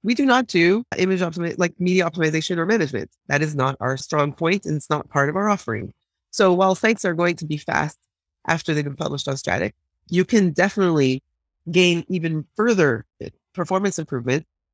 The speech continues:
by implementing Cloudinary. And that's why our partnership has always been really exciting to us, because we're not going there. <laughs> Like, we're not gonna try to be, you know, Cloudinary has been doing this for so many years. They're, like, the best at it because this is your focus. So it's not our focus. So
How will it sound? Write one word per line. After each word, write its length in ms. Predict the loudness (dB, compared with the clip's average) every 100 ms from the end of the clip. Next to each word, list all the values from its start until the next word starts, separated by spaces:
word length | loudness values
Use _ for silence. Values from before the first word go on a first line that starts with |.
| _
by 280 | 0 4 4
implementing 540 | 2 -2 -4 -4 -4 -2
Cloudinary. 480 | -2 -2 -2 -4
And 100 | -4
that's 220 | -4 -4 -4
why 300 | -2 -2 -2
our 260 | -4 -4 -4 -6
partnership 380 | -4 -4 -6
has 80 | -4
always 140 | -2 -2
been 100 | 0
really 140 | 0
exciting 300 | 0 0 0
to 120 | 0
us, 140 | -4 -4
because 480 | -6 0 0 0 -6 _ -2
we're 100 | 2
not 200 | 2 0
going 260 | -4 -6 -8
there. 100 | -6
<laughs> 40 |
Like, 240 | -4 -2 0
we're 80 | 0
not 140 | 0
gonna 140 | -6 -2
try 140 | 0
to 60 | 0
be, 300 | -2 -4 -6 -12 -2
you 80 | 0
know, 60 | 2
Cloudinary 420 | 2 4 4 4
has 140 | 2
been 80 | 2
doing 220 | 2 4
this 200 | 2 0
for 100 | -4
so 200 | 0 2
many 160 | 2 2
years. 340 | 2 2 0 -2 _ _ -2
They're, 140 | 0
like, 160 | 0 0
the 80 |
best 540 | -2 -2 0 -2 -4 _ _ -4
at 220 | -2 -2
it 240 | -6 -6
because 260 | -4 -2 -2
this 200 | -2 -4
is 140 | -6
your 100 | -6
focus. 420 | -2 -2 -2 -4 -14 _
So 400 | -4 0 0 -2 -12 _ _ _ _ -12
it's 160 | -8 -6
not 160 | 0
our 140 | 0 0
focus. 340 | -4 -12 -20 _ _ _
So 340 | 2 2 0